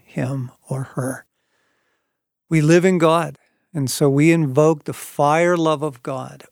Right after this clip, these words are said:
over us, around us, beneath us, as our shield. The fire love of God for our households. The fire love of God is our shield against hatred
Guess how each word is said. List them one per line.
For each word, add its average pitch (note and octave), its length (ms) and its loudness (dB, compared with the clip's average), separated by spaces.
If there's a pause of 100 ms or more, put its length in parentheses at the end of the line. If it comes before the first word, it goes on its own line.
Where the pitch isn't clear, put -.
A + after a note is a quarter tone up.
over E3 360 2
us, F3 520 -2
around E3 680 0
us, D#3+ 500 0
beneath C#3+ 560 0
us, C#3+ 440 -2 (100)
as F#3 460 2 (100)
our E3 300 2
shield. E3+ 580 -6 (720)
The - 80 -18
fire E3 580 2
love E3 280 0
of C3+ 160 -6
God D3 340 -2
for C#3+ 240 -8
our C#3+ 160 0
households. - 880 -10
The - 100 -20
fire D#3 560 0
love D#3 220 0
of C#3 220 -4
God B2+ 320 -6
is B2 180 -10
our B2+ 140 -8
shield D#3 520 0
against C#3 440 -2
hatred D3+ 500 0